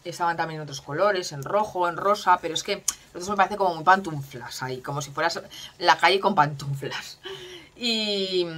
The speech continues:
y bueno, pues estos son las, yo llevo la talla treinta y nueve, pero en estos que me he cogido, me cogí la talla treinta y ocho porque la treinta y nueve era súper ancha de pie,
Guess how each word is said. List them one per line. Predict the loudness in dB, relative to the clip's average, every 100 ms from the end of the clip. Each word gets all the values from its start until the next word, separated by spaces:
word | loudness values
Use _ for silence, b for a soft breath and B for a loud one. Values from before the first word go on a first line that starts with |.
| -6
y | -2
bueno, | -2 -4
pues | -8 -10
estos | -8 -10
son | 0
las, | 0 0
yo | -8 -8
llevo | -6 -4
la | -2
talla | -2 -4
treinta | -4 -8 -6
y | -6
nueve, | -2 -2 0 -4 -8 B B B B _
pero | 2 6 6 6 2
en | -2 -4
estos | -2 -4
que | -4
me | -2
he |
cogido, | -2 0 0 0
me |
cogí | -2 -2
la | -2
talla | 0 -2
treinta | -2 -2
y | -2
ocho | -4
porque | -6 -6
la | -6
treinta | -6
y | -6
nueve | -4 2
era | 2
súper | 0 -6 -4
ancha | -4 -4 0 0 0
de | -6
pie, | -2 0